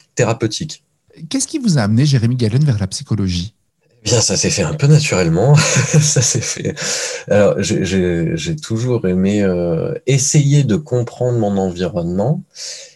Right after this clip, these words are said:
Speaker 1: essayer de comprendre, ben, qu'est-ce que les, notamment quand j'étais à l'école, qu'est-ce que les autres enfants, euh, qu'est-ce qui les motivait à,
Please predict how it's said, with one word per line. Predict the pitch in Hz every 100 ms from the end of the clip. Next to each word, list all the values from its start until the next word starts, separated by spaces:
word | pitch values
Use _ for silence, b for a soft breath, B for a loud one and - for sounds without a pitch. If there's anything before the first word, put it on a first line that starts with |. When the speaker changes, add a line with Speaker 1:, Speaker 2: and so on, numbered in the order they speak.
| _
Speaker 1:
essayer | 98 95 - 110 120
de | 98
comprendre, | 78 - 117 113 110 120 117 85
ben, | 80 156
qu'est-ce | 151 139 -
que | -
les, | 127 101 90 87 85
notamment | 92 80 90 104
quand | 90
j'étais | 82 151 156
à |
l'école, | 160 156 123 156 139
qu'est-ce | - 95
que | - 92
les | 85 82 107
autres | 101 87
enfants, | 85 - 110 120 107
euh, | - -
qu'est-ce | - -
qui | -
les | 85
motivait | 85 101 107 - 110 113 120
à, | 98 82